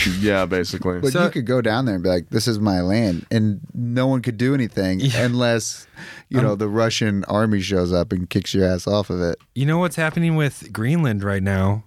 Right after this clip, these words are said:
Speaker 3: Because all the ice is melting and they're, like, getting more access to land. There's, like, some rare earth metals.
Speaker 2: Oh, no.
Speaker 3: And so Trump made,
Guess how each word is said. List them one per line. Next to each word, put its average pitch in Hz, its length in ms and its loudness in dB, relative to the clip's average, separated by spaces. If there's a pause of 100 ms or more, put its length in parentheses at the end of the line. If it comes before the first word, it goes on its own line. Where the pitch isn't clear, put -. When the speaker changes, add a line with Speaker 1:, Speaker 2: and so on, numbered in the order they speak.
Speaker 3:
Because 127 320 0
all 127 200 0
the 131 140 0
ice 117 260 0
is 135 160 -2
melting 143 460 0
and 135 120 2
they're, 123 120 2
like, 117 200 0
getting 120 380 0
more 117 240 2
access 117 380 -2
to - 100 -2
land. 107 520 2 (380)
There's, 135 240 -2
like, 143 160 0
some 135 220 0
rare 117 280 2
earth 110 360 0
metals. 156 520 0
Speaker 2:
Oh, - 120 -20
no. 85 60 -20 (260)
Speaker 3:
And 139 180 2
so 139 440 0 (380)
Trump 156 400 2
made, 135 300 0